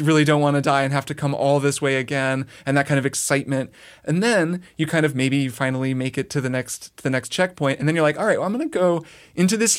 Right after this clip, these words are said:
huge open world and just, like, look around and find stuff for a few hours and then come back." And, like, having that ability is just amazing. Like, it's, I, like, I like From bosses, and there are some great bosses so far, but the bosses are always my least favorite part 'cause they can feel like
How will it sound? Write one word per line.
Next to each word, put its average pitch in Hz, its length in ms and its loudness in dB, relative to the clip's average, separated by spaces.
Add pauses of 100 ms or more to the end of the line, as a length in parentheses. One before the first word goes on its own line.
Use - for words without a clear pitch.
(120)
huge 294 340 4
open 262 320 2
world 247 280 2
and 190 100 0
just, 202 180 0
like, 196 360 0
look 226 200 2
around 214 300 4
and 208 160 -2
find 208 300 0
stuff 160 280 0
for 147 280 2
a 139 80 0
few 151 260 2
hours 131 360 0
and 160 80 -4
then 165 120 -2
come 180 220 -4
back." 170 340 0
And, 147 140 0
like, 143 180 0 (300)
having 175 460 0 (100)
that 139 360 0 (320)
ability 135 580 0
is 123 220 -6
just 180 280 -4
amazing. 196 400 -2
Like, 139 140 0
it's, 143 140 -4 (160)
I, 214 60 -4
like, 208 220 0
I 233 100 4
like 175 240 2
From 170 320 -2
bosses, 151 380 0
and 160 120 0
there 139 80 0
are 139 40 0
some 135 180 -4
great 127 280 -4
bosses 135 400 -6
so 170 160 -4
far, 175 240 -2
but 175 160 -6
the 175 60 -2
bosses 190 360 0
are 170 60 0
always 147 240 2
my 139 120 -2
least 131 260 -6
favorite 151 240 -2
part 160 200 -2
'cause 156 140 -4
they 143 80 0
can 127 160 -4
feel 131 320 -4
like 127 260 -4